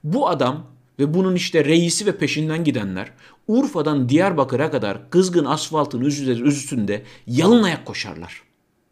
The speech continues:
Yet-, oy olsun yeter ki oy, oy, yeter ki oy olsun.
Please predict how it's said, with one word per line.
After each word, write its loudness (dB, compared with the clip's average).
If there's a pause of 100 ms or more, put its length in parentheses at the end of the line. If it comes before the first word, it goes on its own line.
(580)
Yet-, 2
oy 8
olsun 4
yeter -8
ki -12
oy, -2 (140)
oy, 6
yeter -2
ki 0
oy 4
olsun. -2